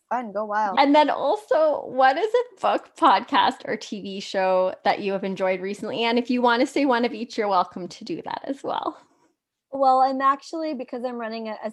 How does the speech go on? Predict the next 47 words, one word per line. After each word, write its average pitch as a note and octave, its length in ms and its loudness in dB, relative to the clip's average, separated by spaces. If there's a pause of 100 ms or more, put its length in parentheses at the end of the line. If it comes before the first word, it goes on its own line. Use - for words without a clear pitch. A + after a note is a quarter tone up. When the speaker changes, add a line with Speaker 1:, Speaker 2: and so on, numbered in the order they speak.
(100)
Speaker 1:
summit G3+ 260 -4
right G#3 220 -6
now, G3 240 -4
I'm G3 160 -4
actually G3+ 640 -4
s-, - 320 -14
speaking G#3+ 300 -8
to G3 100 -8
so F#3+ 160 -2
many G3 220 -4
authors F3+ 340 -4
and F#3 120 -6
speakers. F#3+ 500 -2
And F#3 160 -8
one F#3 160 -4
of F#3 100 -8
them, F#3+ 360 -6
it's G3+ 180 -10
actually G3+ 360 -4
a G3 60 -4
book G3+ 260 -2
called F#3 300 -4 (300)
Feck G3 280 0 (120)
Perfection, B3+ 1040 -4 (140)
and G3+ 180 -4
it's G3+ 180 -6
by F#3+ 240 0
James G#3 420 -6
Victory. G3 840 -6 (100)
And G#3 120 -6
it's - 300 -12
such A3 180 -10
a A#3 80 -2
great A3 260 -8
book. F#3 220 -4
It's G3+ 240 -10
all F#3 160 -2
about F#3+ 420 0 (140)
illuminating G3 760 -4
your F#3 240 -6
individual F#3 480 -6
gifts F#3 400 -6
so - 280 -6
that F3+ 120 -2
you F#3 140 -4
can F#3 240 -10
create, F#3+ 600 -8